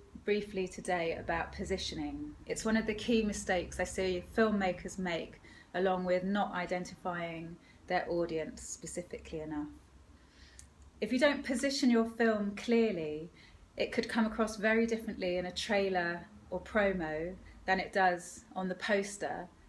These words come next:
and then again be different in the press. You'll really confuse your audience, and that's not a good thing. A confused audience just won't take the risk. They won't come and see your film.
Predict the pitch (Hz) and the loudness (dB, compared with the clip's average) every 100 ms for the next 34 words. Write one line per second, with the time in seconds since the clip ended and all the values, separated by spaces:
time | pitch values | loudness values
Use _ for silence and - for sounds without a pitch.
0 | - 180 190 190 190 202 196 190 190 - | -10 -4 -2 -2 2 4 4 0 -4 -8
1 | - - - 208 214 214 214 190 - - | -20 -16 -6 -4 -2 -2 -2 -2 -4 -14
2 | - - - - 202 202 - 196 160 - | -18 -20 -14 -4 -2 -2 0 0 0 -4
3 | - - - - - - - - - 202 | -14 -16 -18 -20 -20 -20 -20 -20 -6 0
4 | 202 240 240 233 220 - 240 233 220 - | 6 8 8 4 -2 -2 4 6 4 2
5 | 202 - 202 185 165 - - - 180 180 | 0 2 2 2 0 -4 -6 -6 -2 -2
6 | - 208 214 220 180 185 185 - 185 165 | 0 2 4 4 2 -2 -4 0 0 0
7 | 156 160 - - - - - 202 - 233 | -2 -8 -12 -20 -16 -12 -4 -4 2 4
8 | 233 226 - 208 180 170 - 185 190 190 | 6 4 0 0 0 -2 -6 -8 -2 4
9 | 208 - - 196 - 180 170 - - - | 4 4 -2 -2 -2 -2 -2 -4 -10 -16
10 | - - 180 175 202 202 - 202 185 - | -20 -10 -4 2 2 2 -2 -4 -4 -2
11 | 180 170 160 170 160 156 156 | -2 -2 -2 -2 0 -2 -6